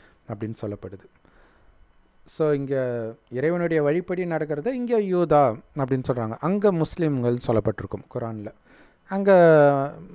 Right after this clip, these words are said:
மகாபாரதத்துல பாண்டவர்கள்னு சொல்லப்பட்டிருக்கும். இங்க ராமருடைய குடும்பம். சரி, அப்ப எல்லாத்துலயும் ஒரே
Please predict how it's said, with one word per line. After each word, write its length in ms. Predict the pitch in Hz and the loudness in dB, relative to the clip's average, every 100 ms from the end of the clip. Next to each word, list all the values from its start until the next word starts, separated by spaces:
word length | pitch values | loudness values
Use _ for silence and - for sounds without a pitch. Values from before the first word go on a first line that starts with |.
| 151 | -2
மகாபாரதத்துல 640 | 147 156 143 131 123 202 - | 2 2 2 0 -4 -8 -2
பாண்டவர்கள்னு 680 | 156 147 127 113 110 110 - | 0 4 2 2 -2 -6 -10
சொல்லப்பட்டிருக்கும். 600 | 98 - - 98 - - _ _ | -14 -16 -20 -20 -20 -20 _ _
இங்க 220 | 147 156 170 | -8 -4 -2
ராமருடைய 480 | 135 131 117 101 95 | -2 -4 -8 -12 -14
குடும்பம். 360 | 104 98 92 _ | -16 -16 -18 _
சரி, 240 | _ 110 92 _ _ _ _ _ - | _ -10 -10 _ _ _ _ _ -4
அப்ப 160 | 196 143 214 - _ _ _ _ _ _ _ _ _ _ _ _ _ _ - | 0 2 2 -2 _ _ _ _ _ _ _ _ _ _ _ _ _ _ -2
எல்லாத்துலயும் 440 | 165 185 233 185 | -2 0 0 2
ஒரே 140 | 170 | 4